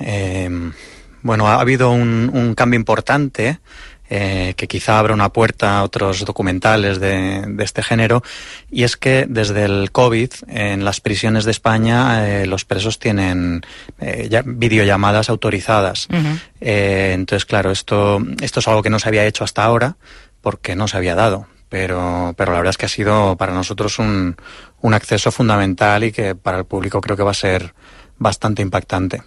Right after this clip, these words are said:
Speaker 2: Després et preguntaré com va començar tot plegat, però quan us veu plantejar fer documental, fer aquest documental, us imaginàveu que podríeu tenir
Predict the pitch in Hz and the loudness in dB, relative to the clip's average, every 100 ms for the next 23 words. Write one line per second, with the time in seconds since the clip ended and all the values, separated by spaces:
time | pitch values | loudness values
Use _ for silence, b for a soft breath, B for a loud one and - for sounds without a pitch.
0 | - 185 165 185 208 196 220 202 190 180 | -2 0 2 2 2 2 2 2 2 2
1 | 180 170 - 180 175 165 165 170 175 170 | 4 2 2 0 0 0 2 2 2 2
2 | 170 180 165 165 165 175 - 165 170 226 | 0 2 4 4 2 -2 0 2 2 0
3 | - 214 196 196 185 175 175 247 294 240 | 0 0 2 2 2 2 2 2 0 2
4 | 185 185 165 170 170 160 151 151 160 269 | 0 0 -2 0 0 0 2 2 2 0
5 | - 165 180 160 165 170 151 151 151 151 | -2 0 0 -2 -2 0 2 2 2 2
6 | 277 B B B B - 214 240 226 190 | 0 B B B B 0 2 4 2 2
7 | 202 160 170 262 269 220 208 180 180 170 | 2 4 2 2 0 0 0 2 4 2
8 | 185 165 170 170 | 2 0 0 0